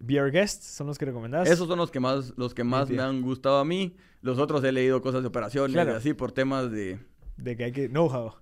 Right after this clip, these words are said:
Speaker 2: Y TED Talks. TED
Speaker 1: Ok.
Speaker 2: Talks me encanta
Speaker 1: En
Speaker 2: escuchar
Speaker 1: video.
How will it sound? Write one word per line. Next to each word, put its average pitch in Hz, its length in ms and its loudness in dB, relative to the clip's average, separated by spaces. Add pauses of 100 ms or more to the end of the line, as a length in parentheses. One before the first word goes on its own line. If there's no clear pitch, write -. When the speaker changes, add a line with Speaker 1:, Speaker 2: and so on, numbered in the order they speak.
(140)
Speaker 2:
Y 127 140 2
TED 123 220 0
Talks. - 320 -8 (220)
TED 143 140 0
Speaker 1:
Ok. - 80 -8
Speaker 2:
Talks - 200 -2
me 113 380 -4
encanta 120 520 -4
Speaker 1:
En 127 100 -4
Speaker 2:
escuchar 135 500 4
Speaker 1:
video. 123 80 -12